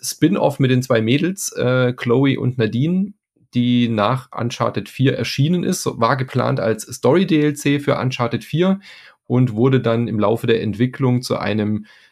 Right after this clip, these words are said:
naja, kleinen Standalone-Spiel, äh, innerhalb der Uncharted-Story, spielt auch nach Uncharted vier, so ein, äh, sechs bis zwölf Monate heißt es,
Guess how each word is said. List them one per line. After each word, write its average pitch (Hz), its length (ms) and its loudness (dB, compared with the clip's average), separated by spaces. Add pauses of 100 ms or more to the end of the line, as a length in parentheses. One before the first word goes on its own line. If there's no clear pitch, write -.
(140)
naja, 113 260 0
kleinen 127 560 2
Standalone-Spiel, 117 1500 0
äh, 117 320 0
innerhalb 120 340 -2
der 98 180 -2
Uncharted-Story, 131 1040 0 (100)
spielt 143 380 2
auch - 240 0
nach 123 340 0
Uncharted 117 460 -4
vier, 190 260 0
so 139 140 2
ein, 131 240 0
äh, 113 260 -2
sechs 123 240 -2
bis - 180 -14
zwölf 113 300 0
Monate 139 540 2
heißt 135 260 0
es, 139 220 -4